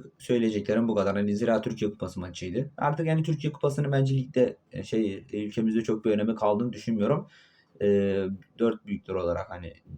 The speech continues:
e, onlara açısından söyleyeyim. Belki Trabzon hani Trabzon, Beşiktaş geçen sene kötüydüler. Bu kupaya, bu kupa için mücadele ediyorlardı. Ayrıca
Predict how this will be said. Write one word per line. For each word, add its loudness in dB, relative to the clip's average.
e, -6
onlara 0
açısından -10
söyleyeyim. -10
Belki 4
Trabzon 2
hani -2
Trabzon, 0
Beşiktaş -2
geçen -2
sene -2
kötüydüler. -2
Bu -6
kupaya, 2
bu -6
kupa 0
için 0
mücadele 4
ediyorlardı. 2
Ayrıca 0